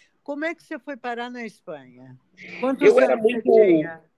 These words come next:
Speaker 2: <laughs> Eu fui pra Espanha com dezoito anos pra, hum, passar seis meses. Acabei me apaixonando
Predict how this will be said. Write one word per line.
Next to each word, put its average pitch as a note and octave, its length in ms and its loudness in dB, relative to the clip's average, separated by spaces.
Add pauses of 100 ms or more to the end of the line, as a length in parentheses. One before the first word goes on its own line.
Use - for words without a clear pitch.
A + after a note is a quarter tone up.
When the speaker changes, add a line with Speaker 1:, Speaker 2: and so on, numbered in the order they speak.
Speaker 2:
<laughs> - 1120 -2
Eu F#3 140 2
fui B3 320 0
pra G#3+ 160 6
Espanha G3+ 520 4
com G3+ 380 2
dezoito E3 680 2
anos D3 460 2 (680)
pra, C#3+ 440 4
hum, B2+ 400 -6 (240)
passar D#3+ 300 2
seis D#3+ 300 -2
meses. D#3 640 2 (580)
Acabei D3+ 880 0
me D#3+ 120 4
apaixonando E3 1080 0